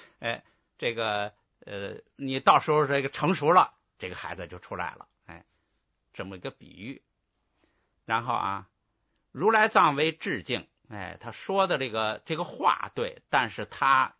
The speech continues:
就把这个智境理解成我们凡夫的实境，他就是认为我们凡夫看到的这个世界就是真实的。故第七染污意于我，这个，哎，这丢字儿没有啊？这应该丢字儿了。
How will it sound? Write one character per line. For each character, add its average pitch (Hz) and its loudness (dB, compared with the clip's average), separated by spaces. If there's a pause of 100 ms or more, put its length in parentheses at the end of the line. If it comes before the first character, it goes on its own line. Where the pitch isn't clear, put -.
(100)
就 123 -4
把 - -10
这 98 -16
个 101 -8
智 107 -10
境 92 -10
理 98 -12
解 85 -10
成 95 -14
我 85 -10
们 95 -10
凡 92 -12
夫 101 -14
的 92 -12
实 90 -16
境， 92 -14
他 - -18
就 98 -14
是 104 -12
认 104 -10
为 92 -12
我 82 -10
们 104 -10
凡 104 -8
夫 - -12
看 - -6
到 87 -10
的 87 -14
这 82 -16
个 85 -14 (140)
世 107 -8
界 92 -8
就 95 -14
是 85 -14
真 90 -12
实 - -18
的。 76 -20 (460)
故 156 -2
第 147 -4
七 - -6
染 95 -6
污 123 -8
意 120 -6
于 95 -10
我， 90 -8 (1000)
这 90 -14
个， 98 -16 (140)
哎， 113 -20
这 117 -16
丢 151 -16
字 - -18
儿 127 -12
没 - -20
有 - -20
啊？ - -20 (1200)
这 131 -12
应 143 -14
该 147 -14
丢 175 -18
字 180 -16
儿 147 -10
了。 - -20